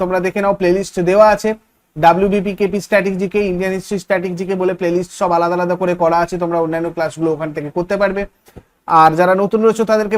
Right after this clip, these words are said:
বলে দিই, আজকে সকাল ছটায় তোমাদের ডেইলি কারেন্ট অ্যাফেয়ার্স হয়েছে নলেজ অ্যাকাউন্টের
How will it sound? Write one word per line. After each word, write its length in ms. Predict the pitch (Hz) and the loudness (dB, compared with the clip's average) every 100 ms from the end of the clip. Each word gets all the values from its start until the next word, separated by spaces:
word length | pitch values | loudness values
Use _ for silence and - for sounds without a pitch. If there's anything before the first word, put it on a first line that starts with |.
| 202 | 2
বলে 140 | 214 | 2
দিই, 100 | 220 214 | 4 4
আজকে 160 | 202 208 - | 2 -4 0
সকাল 220 | 190 214 208 | 0 0 0
ছটায় 360 | 208 190 220 226 214 | -2 2 4 4 0
তোমাদের 300 | 190 190 202 196 _ _ _ 139 | -2 -2 -2 -4 _ _ _ -2
ডেইলি 220 | 185 220 240 | 2 2 2
কারেন্ট 240 | 226 208 208 | 2 2 0
অ্যাফেয়ার্স 280 | 202 214 185 | -2 -2 -2
হয়েছে 220 | 202 190 214 208 | -2 0 -2 0
নলেজ 200 | 180 185 | 0 0
অ্যাকাউন্টের 400 | 190 190 190 190 | 0 -2 -2 -2